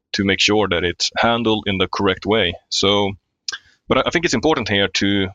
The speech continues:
really see that the biggest impact you can do is reusing. Eighty percent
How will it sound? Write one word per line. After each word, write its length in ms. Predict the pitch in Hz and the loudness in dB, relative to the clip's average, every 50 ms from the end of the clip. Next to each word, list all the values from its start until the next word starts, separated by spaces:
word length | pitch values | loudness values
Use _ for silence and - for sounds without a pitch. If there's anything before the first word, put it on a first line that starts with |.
| _ _ _ - | _ _ _ -4
really 240 | - 113 110 107 107 | 0 2 2 2 2
see 260 | - - 151 160 135 | 2 2 2 2 2
that 440 | 104 101 98 98 95 95 90 - - - - - - _ _ _ _ _ _ _ _ _ _ _ _ _ - - - _ - | 4 2 2 2 2 0 -2 -4 -6 -8 -8 -12 -20 _ _ _ _ _ _ _ _ _ _ _ _ _ -14 -14 -8 _ -2
the 100 | 117 107 | -2 0
biggest 420 | 98 107 139 151 147 143 - - - | 2 2 2 2 2 0 -2 -2 -2
impact 360 | 135 127 131 - - 92 - | 0 0 0 0 -2 -2 -2
you 60 | 107 | -2
can 140 | - 107 104 | -2 0 2
do 200 | 117 120 110 98 | 2 2 2 2
is 260 | - 98 98 90 - - | 2 0 0 0 0 -2
reusing. 720 | 113 107 113 123 113 98 92 92 90 85 - - - - - _ _ - - _ _ _ _ _ _ _ - | 0 0 2 2 2 2 0 -2 -2 -2 -4 -6 -8 -14 -18 _ _ -20 -20 _ _ _ _ _ _ _ -2
Eighty 320 | - 139 156 165 - - 104 | 0 0 0 0 -2 -4 -2
percent 640 | - 104 - - 131 113 92 85 78 - - - | -2 0 2 2 2 0 0 -2 -6 -6 -6 -6